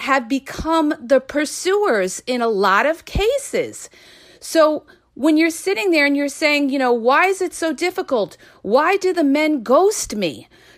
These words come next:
Because they have so many options, because there's so many women that are willing to take less.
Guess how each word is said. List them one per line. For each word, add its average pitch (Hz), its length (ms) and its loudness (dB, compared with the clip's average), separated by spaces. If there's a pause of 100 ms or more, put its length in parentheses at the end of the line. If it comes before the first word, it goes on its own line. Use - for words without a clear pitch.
(180)
Because 330 640 0
they 285 180 4
have 226 280 -2
so 190 440 -2
many 254 420 -2
options, 339 760 -2 (320)
because 294 360 -2
there's 294 200 -2
so 320 400 0
many 339 300 2
women 277 640 0 (320)
that 269 240 2
are 269 140 6
willing 269 800 0 (140)
to 294 140 -2
take 302 400 -2
less. - 800 -4